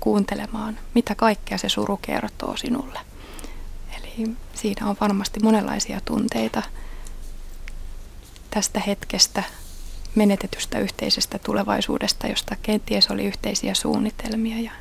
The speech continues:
sitten siinä on niitä muistoja, viipyile siinä. Ja sitten anna aikaa myöskin sitten sen surun aaltoilla, eli se voi tulla takaisin ja se voi taas rauhoittua ja se voi tulla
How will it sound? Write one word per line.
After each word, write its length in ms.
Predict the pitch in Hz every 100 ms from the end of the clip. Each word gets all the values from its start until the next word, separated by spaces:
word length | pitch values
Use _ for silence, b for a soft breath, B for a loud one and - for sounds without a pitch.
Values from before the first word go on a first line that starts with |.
| -
sitten 320 | - - 220
siinä 300 | - 214 214
on 80 | 214
niitä 200 | 202 214
muistoja, 640 | 220 208 202 - 226 226 - B B B
viipyile 640 | 247 233 214 - 190 190
siinä. 500 | - - 202 196 196 - B B B B B -
Ja 60 |
sitten 420 | 220 220 - 202 - - -
anna 260 | - 220 208
aikaa 380 | 214 208 - 185
myöskin 480 | 196 196 - 196 196
sitten 400 | 208 - 208 202 - - - - B B B -
sen 220 | - 202
surun 400 | 190 - 220 196 185
aaltoilla, 800 | 208 185 202 214 - - - 226
eli 120 | 226
se 160 | 214 202
voi 160 | 208 214
tulla 260 | 254 226 208 -
takaisin 540 | 202 - - - 226
ja 60 | 214
se 140 | -
voi 160 | 220 220
taas 260 | - 220 -
rauhoittua 560 | 202 208 226 - -
ja 80 | 214
se 120 | 214
voi 160 | 202 208
tulla 200 | 220